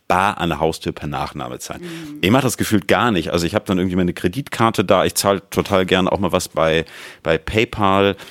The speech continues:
Speaker 1: Ähm, gibt's wirklich noch so viele Leute, die per Nachname bestellen?
Speaker 2: Ja.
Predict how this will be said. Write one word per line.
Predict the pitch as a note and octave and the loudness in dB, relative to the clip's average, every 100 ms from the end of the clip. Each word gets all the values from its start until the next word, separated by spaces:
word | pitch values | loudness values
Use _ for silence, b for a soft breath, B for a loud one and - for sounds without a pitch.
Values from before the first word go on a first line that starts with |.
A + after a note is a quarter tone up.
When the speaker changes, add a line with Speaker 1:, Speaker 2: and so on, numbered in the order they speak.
| B B | B B
Speaker 1:
Ähm, | F2+ F2 F2 E2 _ _ | 0 2 0 -2 _ _
gibt's | E2 E2+ C#3+ - - - - - | -10 -6 -6 0 0 0 -2 -4
wirklich | G3+ F#3 G#3 | 0 2 4
noch | G#3 | 2
so | G3+ | 2
viele | F#3+ G3 | 0 2
Leute, | F3 F#3+ F#3+ C3+ | 4 4 2 0
die | |
per | A#2+ B2+ | 0 2
Nachname | B2 - B2 | 2 2 2
bestellen? | A2+ - F#2+ G#2+ F#3+ A3 | 2 2 2 4 2 -2
Speaker 2:
Ja. | C#3+ | -12